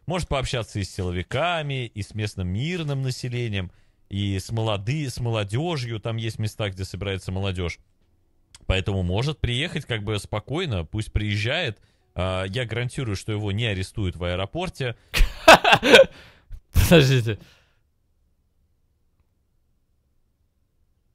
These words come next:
Speaker 2: А как он это может гарантировать, во-первых?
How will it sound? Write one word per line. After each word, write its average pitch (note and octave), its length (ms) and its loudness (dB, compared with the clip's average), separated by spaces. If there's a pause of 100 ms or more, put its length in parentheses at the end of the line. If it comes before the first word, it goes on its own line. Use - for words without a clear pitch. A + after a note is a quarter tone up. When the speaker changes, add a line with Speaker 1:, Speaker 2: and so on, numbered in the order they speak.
(140)
Speaker 2:
А C3 140 2
как F3+ 180 6
он F#3+ 120 0
это G3 160 0
может F#3 260 -4
гарантировать, F#3 540 0
во-первых? B2+ 600 -2